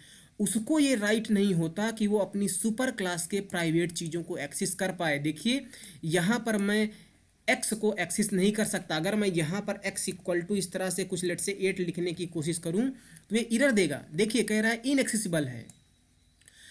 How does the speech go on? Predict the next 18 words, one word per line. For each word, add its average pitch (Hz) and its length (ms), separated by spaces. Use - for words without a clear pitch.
तो 269 360
जो 185 200
प्राइवेट 180 640
चीज़ें 220 340
होती 160 380
हैं, 127 240
आप 165 120
ध्यान 185 340
से 175 100
रखना, 123 380
सुनना, 202 380
मेरी 185 180
बात 170 200
को 202 100
बहुत 180 280
ध्यान 156 220
से 139 60
सुनना। 123 380